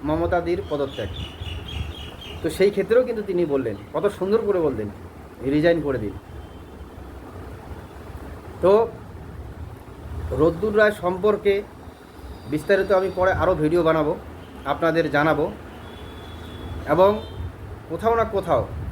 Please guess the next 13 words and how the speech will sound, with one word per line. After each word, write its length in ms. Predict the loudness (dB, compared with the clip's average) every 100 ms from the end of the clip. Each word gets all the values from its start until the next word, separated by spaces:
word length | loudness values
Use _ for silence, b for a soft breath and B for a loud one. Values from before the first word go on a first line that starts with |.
| -4
এই 180 | 0 2
রোদ্দুর 440 | 2 0 2 4 6
রায়কে 360 | 6 4 0
আপনাদের 440 | 0 -2 -2 -2 0
কাছে 240 | 0 2
আমি 160 | 2 2
প্রেজেন্ট 280 | 0 2 2
করলাম 280 | 4 4 2 0 -6 -10 -12 -14 -16 -16 -16 -14 -2
যে 100 | 0
হ্যাঁ, 280 | 4 6 4 2 -6 -8 -10 -2
ইনি 280 | 2 4 4
হয়তো 340 | 4 4 4
আমাদের 440 | 2 2 2 2